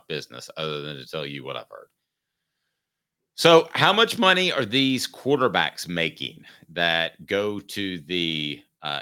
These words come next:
N F L in year number one? Now, I know signing bonuses and this gets complicated, but we gotta keep in mind that unless something absolutely bizarro happens, medical technology can get you back on the field. Caleb, we see very few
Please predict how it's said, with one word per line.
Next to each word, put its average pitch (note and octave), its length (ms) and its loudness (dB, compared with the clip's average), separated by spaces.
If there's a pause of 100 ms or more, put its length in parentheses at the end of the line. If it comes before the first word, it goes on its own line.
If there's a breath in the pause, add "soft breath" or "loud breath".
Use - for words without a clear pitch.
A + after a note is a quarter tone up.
N G2 140 -4
F F2 240 -4
L E2 280 -4
in D2 120 -8
year D#2 220 -8
number C#2+ 280 -12
one? C2+ 200 -12
Now, D#2 100 -4
I F2 60 0
know G2 120 -2
signing B2 460 2
bonuses A2+ 640 -2
and E2+ 160 -6
this D#2+ 140 -8
gets E2+ 180 -10
complicated, G2+ 840 2
but - 180 -6
we F#2 100 -6
gotta A2 200 2
keep - 260 -2
in C3 100 -4
mind G#2+ 540 2
that F#2+ 220 0 (580)
unless A2 600 0
something C#3 520 -2 (180)
absolutely B2+ 960 0
bizarro G#2+ 880 2
happens, F2 680 -4
medical A#2 460 -2
technology G#2 800 0
can E2+ 220 -10
get C#3+ 300 -8
you F#2 100 -8 (160)
back G#2 300 0
on E2+ 160 -8
the B1 100 -16 (140)
field. E2 400 -4 (400)
Caleb, E2 300 -4
we A#2+ 120 -4
see A2+ 300 -6
very G#2 400 0
few G2+ 720 -4